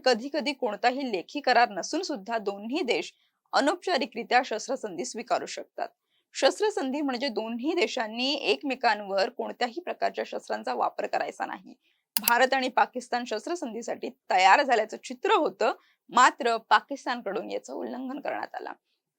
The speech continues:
जर ते शस्त्रसंधीसाठी तयार झाले असते तर याचा अर्थ म्हणजे दोन्ही देशांनी आता शस्त्र हल्ले न करण्याचा निर्णय असा झाला असता. हा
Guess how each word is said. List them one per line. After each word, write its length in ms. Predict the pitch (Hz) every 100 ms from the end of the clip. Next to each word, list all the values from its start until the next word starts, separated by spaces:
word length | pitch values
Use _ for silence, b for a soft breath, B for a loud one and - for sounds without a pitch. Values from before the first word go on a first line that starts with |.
| _ 180
जर 260 | 220 311 349
ते 180 | 302 285
शस्त्रसंधीसाठी 760 | - 220 294 285 220 220 202 - -
तयार 240 | 196 226
झाले 240 | 262 233 202
असते 220 | 202 220
तर 40 | 214
याचा 240 | 170 185
अर्थ 340 | - 311 - 247 165 _ _ -
म्हणजे 240 | 247 247
दोन्ही 420 | 277 262 220 254 330
देशांनी 520 | 262 254 240 220 247
आता 220 | 202 202
शस्त्र 340 | 226 214 226 254
हल्ले 280 | 214 151 220
न 220 | 202 202 -
करण्याचा 340 | 151 147 247
निर्णय 380 | 269 226 185 123 _ _ _ -
असा 240 | 110 226 240
झाला 260 | 170 143
असता. 340 | 117 - 254 381 _ _
हा 140 | -